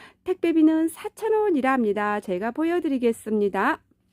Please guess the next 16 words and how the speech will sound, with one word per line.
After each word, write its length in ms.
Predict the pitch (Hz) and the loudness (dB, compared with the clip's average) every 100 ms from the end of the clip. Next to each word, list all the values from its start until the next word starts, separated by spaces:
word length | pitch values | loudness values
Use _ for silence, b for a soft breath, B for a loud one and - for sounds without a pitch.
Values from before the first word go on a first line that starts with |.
| b b b b _ | b b b b _
지금 480 | 262 320 359 381 381 | -6 -2 2 2 0
팜파스 720 | - 440 453 - 427 415 415 | -4 -6 -6 -6 -6 -4 -6
그라스가 600 | - 294 302 - 269 269 247 | -4 -4 -4 -8 -6 -4 -4
이렇게 720 | 208 208 214 214 214 - 349 | -4 -6 -4 -6 -8 -8 -8
지금 400 | - 240 262 262 | -6 -4 -4 -2
되어 320 | 262 311 381 | 0 0 0
있는 340 | 330 262 262 | -2 -4 -4
아이들, 560 | 220 226 233 233 302 220 B B B - | -6 -6 -4 -4 -2 -4 B B B -4
이 100 | 330 | 0
아이들은 640 | 381 392 370 349 240 214 | 0 0 -2 -4 -4 -4
모두 560 | 269 359 381 330 294 269 | -2 0 0 -4 -6 -6
예약이 560 | 202 214 220 233 320 339 | -4 -4 -6 -6 -6 -8
되었답니다. 1040 | 202 196 302 - 302 226 196 196 226 311 | -6 -4 -4 -4 -4 -2 -2 -4 -6 -8
지난해 760 | 302 302 339 370 359 370 370 349 | -4 0 2 2 2 2 0 -2
이 160 | 269 | -4
아이들은 420 | 302 294 285 285 | -2 -2 -4 -4